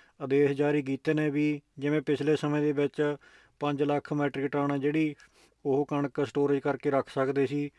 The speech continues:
ਪਰ ਉਸ ਨੂੰ ਹੁਣ ਘਟਾ ਕੇ ਚਾਰ ਲੱਖ ਜਿਹੜੀ ਮੈਟ੍ਰਿਕ ਟਨ ਆ ਉਹ ਸਟੋਰੇਜ ਕਰ ਦਿੱਤੀ ਗਈ ਆ। ਜਿਹੜੀ ਲਿਮਟ ਹੁੰਦੀ ਆ ਇਹਦੀ ਰੱਖਣ ਦੀ,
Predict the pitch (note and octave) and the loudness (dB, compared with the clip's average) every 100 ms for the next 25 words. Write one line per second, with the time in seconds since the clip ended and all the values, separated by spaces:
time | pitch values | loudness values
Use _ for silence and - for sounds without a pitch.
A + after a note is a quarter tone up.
0 | - - - C#3+ C#3+ C#3 C#3+ C#3+ D3 D#3 | -20 -20 -8 0 2 2 2 2 0 0
1 | D3 D#3+ C#3+ C3 C#3+ C#3 - C#3+ C3+ C#3 | 0 2 2 2 0 0 0 0 2 0
2 | C#3 C3+ C#3+ D3 C#3 - C3 C3 C#3+ C#3 | 0 -2 0 0 -2 -2 -6 -4 -4 -2
3 | C#3 C3+ C3+ C3+ _ _ _ - - C#3 | -2 0 -2 -4 _ _ _ -8 0 2
4 | C#3+ C#3 C3+ B2 C3+ C3+ D3 C#3+ C#3+ C3+ | 2 2 0 0 -2 -2 -2 2 0 0
5 | C3+ D#3 C#3 C3 D#3+ C#3+ C#3 C#3 C#3+ D3 | 0 0 0 0 0 0 0 0 0 -2
6 | C#3 D3 C#3 C#3 | -4 -4 -2 0